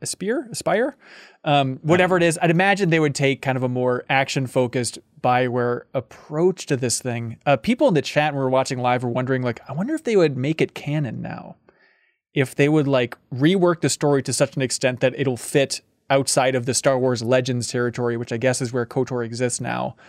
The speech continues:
Speaker 1: And with Disney being involved this much, could they shoehorn it in so that technically it's canon? I don't know how much new Disney lore has stepped on Old Republic territory, but, uh, Joe, I know you don't care about that.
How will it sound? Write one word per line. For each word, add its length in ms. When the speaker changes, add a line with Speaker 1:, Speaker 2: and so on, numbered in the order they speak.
Speaker 1:
And 140
with 160
Disney 260
being 180
involved 380
this 160
much, 240
could 220
they 260
shoehorn 440
it 140
in 160
so 140
that 120
technically 400
it's 140
canon? 320
I 40
don't 80
know 100
how 120
much 240
new 320
Disney 360
lore 260
has 160
stepped 600
on 440
Old 200
Republic 520
territory, 580
but, 260
uh, 60
Joe, 260
I 60
know 100
you 120
don't 120
care 140
about 180
that. 180